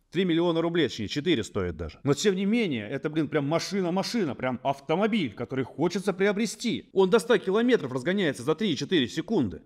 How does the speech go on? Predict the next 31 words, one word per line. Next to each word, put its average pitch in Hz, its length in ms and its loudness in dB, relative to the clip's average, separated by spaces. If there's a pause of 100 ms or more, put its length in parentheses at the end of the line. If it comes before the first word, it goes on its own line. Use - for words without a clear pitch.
Прям 131 260 0
нравится. 160 680 0
А 131 100 2
у 156 60 6
нас 214 380 2
на 127 120 0
рынке 104 360 -2
только 185 340 2
Москвич 123 560 -6 (400)
и 117 80 -2
Nissan 117 380 0
Leaf. 78 160 -10 (120)
Ну 165 200 0
и 135 80 4
если 131 240 0
у 113 40 -2
тебя 120 140 0
много 117 320 0
денег, 131 380 -4 (520)
можно 135 280 0
купить 120 400 -6
Tesla - 280 2
Model 113 320 0
S 170 280 0
либо 113 240 -2
Porsche. 85 480 -4 (240)
Гарнитура 220 500 0
от 185 300 0
Apple 127 360 2
Vision 120 460 -2
Pro 226 380 2